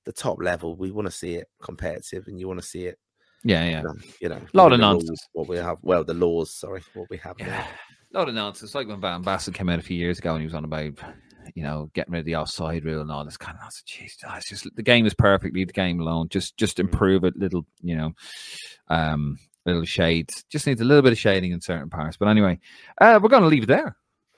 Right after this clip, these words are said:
Speaker 2: And that's flown by. Um, thank you, Martin, as
Speaker 1: All right.
Speaker 2: always. Uh, thank you at home for listening. Of course, we are the voice of Irish football fans. Self-procra-, pro-,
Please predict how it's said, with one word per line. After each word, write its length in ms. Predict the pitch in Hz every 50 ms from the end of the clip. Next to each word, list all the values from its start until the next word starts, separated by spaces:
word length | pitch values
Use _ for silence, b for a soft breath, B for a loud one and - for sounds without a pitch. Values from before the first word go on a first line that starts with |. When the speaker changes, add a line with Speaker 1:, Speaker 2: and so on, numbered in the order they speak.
| _ _ _
Speaker 2:
And 180 | 110 110 113
that's 160 | - - - -
flown 260 | - 98 87 87 82
by. 280 | 92 123 165 269 262 b b b b _ _ -
Um, 200 | 147 143 143 147
thank 220 | - 190 185 180
you, 80 | 190 175
Martin, 300 | 165 165 180 233 330 339 _ _ _ _ _ _ _ _ _ _ _ _ _ _ - - -
as 260 | 107 110 104 104 95 95
Speaker 1:
All 80 | 95 92
right. 20 |
Speaker 2:
always. 320 | 90 - 107 135 151 139 -
Uh, 220 | - 107 110 110 -
thank 260 | - - 156 160 -
you 100 | 147 139
at 40 | 117
home 240 | 117 123 143 180 185
for 260 | - - 127 117 101
listening. 380 | 90 92 95 98 - - 135 160
Of 60 | -
course, 160 | 214 202 -
we 100 | 196 202
are 160 | 208 208 208
the 80 | 196 175
voice 320 | 160 175 175 180 180 - - -
of 260 | 131 139 135 127 - - _
Irish 480 | - 127 123 120 117 117 110 107 - - - _
football 560 | - 113 107 - - 92 92 90 85 87 - - - _
fans. 480 | 95 98 98 98 95 95 95 95 90 B B B B B B B B B B B B -
Self-procra-, 720 | - 131 127 113 - - - - - - - 113 101 - - _ _ _
pro-, 120 | - -